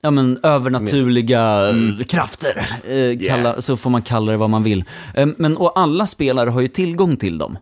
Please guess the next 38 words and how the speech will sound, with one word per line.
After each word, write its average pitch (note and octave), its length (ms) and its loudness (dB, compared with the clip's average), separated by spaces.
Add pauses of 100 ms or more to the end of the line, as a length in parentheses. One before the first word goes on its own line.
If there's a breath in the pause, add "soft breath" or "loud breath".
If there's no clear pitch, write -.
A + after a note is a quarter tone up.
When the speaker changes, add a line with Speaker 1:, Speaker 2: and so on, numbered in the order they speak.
(360 loud breath)
Speaker 2:
Ja. G#2 120 2
Speaker 1:
Det G#2 60 4
är G#2 40 0
väl D#3+ 80 0
framförallt D3+ 520 0 (180)
där G#2 460 0
som G#2+ 340 0 (140)
kanske G#2+ 520 0
bryter G2+ 580 -2
mot G#2 280 0
det G#2+ 320 0
normala. A2+ 600 0
I A#2+ 160 0
regel B2 200 2
är A2+ 40 2
det A2+ 60 2
någon A#2 400 0
som F#2 140 -8
är F2 40 -6
magiker, D#2 420 -8
men A2 140 0
här A2+ 240 2
Speaker 2:
Ja. G2 100 -2
Speaker 1:
är F#2+ 60 -8 (300)
alla A#2 580 0 (720)
supermäktiga G#2+ 680 -2
varelser G#2 320 0
som F#2+ 160 -4
sitter F#2+ 240 -6
inne G2 160 -2
på, G2 260 -2
eh, F#2 60 -4 (480)
coola G#2 260 -4
krafter. - 420 -4
Speaker 2:
Massa F#2 400 -10
power, D2+ 380 -18
liksom. - 260 -20 (360 loud breath)
Speaker 1:
Ehm, G#2+ 540 0